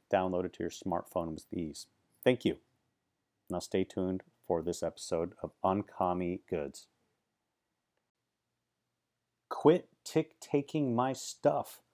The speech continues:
Welcome to episode twelve of Uncommie Goods. Before we start talking about TikTok, uh, yet again, want to touch on another subject and a little quick little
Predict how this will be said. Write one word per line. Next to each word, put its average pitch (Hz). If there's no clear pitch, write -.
Welcome 117
to -
episode 107
twelve 92
of 82
Uncommie 101
Goods. -
Before -
we 120
start -
talking 110
about 107
TikTok, -
uh, -
yet 113
again, 107
want 98
to -
touch -
on 95
another 98
subject 101
and 90
a -
little 101
quick -
little 95